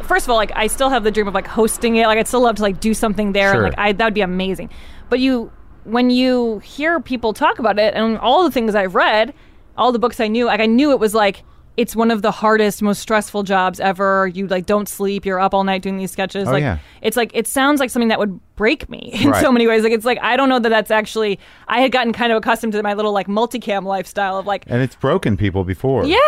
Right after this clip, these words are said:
Speaker 1: and I mean, you know, it's, that's scary to think of, like, kind of, kind of going after this dream and then having it not be what you want it to be, too.
Speaker 2: Sure.
Speaker 1: Like
Speaker 2: And, and, and it, it, it, there was, there's probably a seventy or eighty percent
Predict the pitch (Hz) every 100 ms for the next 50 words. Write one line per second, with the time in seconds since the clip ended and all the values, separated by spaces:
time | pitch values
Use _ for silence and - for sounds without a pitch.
0 | 480 247 311 349 359 311 - _ - 370
1 | 247 277 - _ 233 254 - - _ -
2 | 208 285 - - - 240 269 277 180 196
3 | 220 214 190 202 - - 208 202 180 -
4 | 220 190 208 214 214 208 196 175 190 214
5 | 220 208 190 - _ - - 220 220 202
6 | 180 214 214 190 196 190 214 196 - 180
7 | 180 170 175 175 160 - 202 139 170 -
8 | 120 123 120 127 135 131 127 - 127 -
9 | 113 107 127 135 151 - 147 143 127 -
10 | 131 120 110 143 147 139 107 - - 123
11 | 123 117 113 107 117 117 107 104 113 104